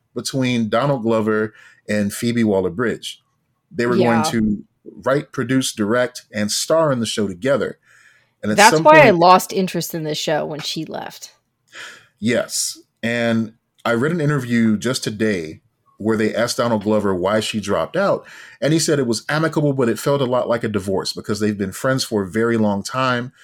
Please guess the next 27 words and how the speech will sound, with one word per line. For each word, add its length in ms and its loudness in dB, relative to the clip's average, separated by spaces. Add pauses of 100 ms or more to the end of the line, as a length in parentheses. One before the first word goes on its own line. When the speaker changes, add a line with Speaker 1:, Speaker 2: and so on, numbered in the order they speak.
(120)
Speaker 1:
They've 320 -2
Speaker 2:
Ooh. 80 -6
Speaker 1:
done 180 0
projects 440 -2
together 320 0
before. 600 0 (420)
But 180 0
the 100 2
way 340 2
that 520 0 (600)
he 400 -2
runs 400 0
writing 640 -2 (100)
rooms 560 0
now 500 -2 (440)
versus 360 -2
the 100 2
way 220 2
that 200 -2
she 640 -2 (160)
is 160 -2
the 100 -2
sole 500 0
writer 360 2
of 100 -4
her 140 0
projects, 680 -2